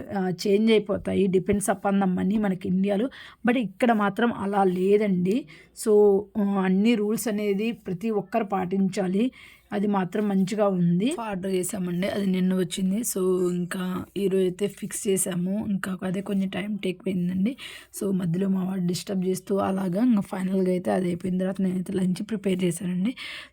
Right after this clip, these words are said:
So కాబోలి శనగలు and వెజ్ పులావ్ అండి. మా వాడికైతే ఎక్కువ క్యారెట్స్ ఇష్టము.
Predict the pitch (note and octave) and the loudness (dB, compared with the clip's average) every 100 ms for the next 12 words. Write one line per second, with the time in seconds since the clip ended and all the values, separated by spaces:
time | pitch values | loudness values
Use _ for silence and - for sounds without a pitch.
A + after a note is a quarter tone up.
0 | - G3 F#3 G3+ F3+ G3 G#3 G#3+ G3+ G3 | -4 -2 -2 -4 0 0 0 0 -2 0
1 | G#3 A#3 - F#3+ F3+ F3+ F3 F3 F3+ F3 | -2 -2 -4 -2 0 0 0 0 0 0
2 | G3 G#3 F#3 F3 F3+ B3+ B3+ G3+ G3 G3 | -2 0 0 0 0 0 -2 -2 0 0
3 | G#3 A#3 G3+ B3+ G#3+ - G#3 G3+ F#3 F3 | -2 -4 -4 -4 -4 -2 -4 0 0 2
4 | F#3 F#3+ G#3 - G3+ G3 | 0 0 -4 -4 0 2